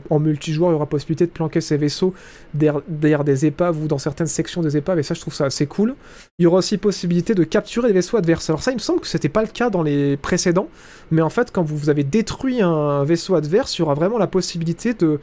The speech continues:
pas trop l'abîmer, pour le capturer et peut-être en fait récupérer des infos sur les adversaires si une partie de l'équipage est encore vivant, ou, euh, de le rentrer ce, cette épave dans votre vaisseau principal pour en récupérer les ressources et peut-être sortir un vaisseau équivalent beaucoup plus vite. Et, euh, du coup tout ça, ça me fait me dire « Mais putain, mais ça va être trop bien ! »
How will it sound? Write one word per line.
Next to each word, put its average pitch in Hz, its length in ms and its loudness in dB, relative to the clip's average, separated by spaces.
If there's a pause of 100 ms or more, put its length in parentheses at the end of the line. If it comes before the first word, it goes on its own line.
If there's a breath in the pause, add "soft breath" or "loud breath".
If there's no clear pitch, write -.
(260 loud breath)
pas 214 100 2
trop 208 220 2
l'abîmer, 180 460 2 (400 loud breath)
pour 165 140 2
le 160 100 4
capturer 220 540 0 (160)
et 147 120 2
peut-être 214 440 0
en 180 60 2
fait 196 180 -2
récupérer 175 440 0
des 160 160 4
infos 180 220 0
sur 202 120 -2
les 160 160 4
adversaires 160 400 0
si - 100 -8
une 151 60 -2
partie 156 220 -2
de 165 40 2
l'équipage 170 300 2
est 160 60 2
encore 143 180 -2
vivant, 160 320 0 (400 loud breath)
ou, 262 320 2
euh, 156 300 6
de 147 100 0
le 147 80 4
rentrer 214 440 2
ce, - 280 2
cette 151 240 0
épave 190 320 2
dans 165 80 0
votre 143 180 0
vaisseau 185 280 0
principal 196 520 -4
pour 147 140 -8
en 147 120 -4
récupérer 180 360 -2
les 175 80 2
ressources 160 540 -4 (320 loud breath)
et 160 40 -2
peut-être 196 240 0
sortir 190 440 -2
un 160 40 0
vaisseau 165 280 0
équivalent 170 360 0
beaucoup 185 220 -2
plus 202 140 0
vite. - 280 -4 (420 loud breath)
Et, 151 180 4
euh, 143 160 4
du 147 140 0
coup 302 100 0
tout 180 100 -2
ça, 262 140 0
ça 202 100 0
me 147 60 -2
fait 175 140 0
me 175 60 2
dire « 247 200 -2
Mais 320 100 -4
putain, 392 300 0
mais 427 60 6
ça 427 120 2
va 339 60 4
être 359 80 -2
trop - 180 0
bien ! » 392 160 -2